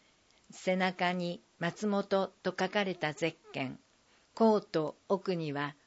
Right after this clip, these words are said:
各スポーツメーカーの看板も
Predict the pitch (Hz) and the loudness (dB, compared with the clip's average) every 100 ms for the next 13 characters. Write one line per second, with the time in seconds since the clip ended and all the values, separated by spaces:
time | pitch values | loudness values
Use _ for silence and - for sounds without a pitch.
0 | _ - 214 214 147 - _ _ - - | _ 0 0 2 -4 -4 _ _ -20 -18
1 | - 220 214 214 220 220 208 202 180 165 | 4 6 6 4 2 4 2 0 -2 0
2 | 156 147 139 - 214 202 180 165 160 143 | -2 -4 -6 0 2 2 2 0 0 -4
3 | 143 | -6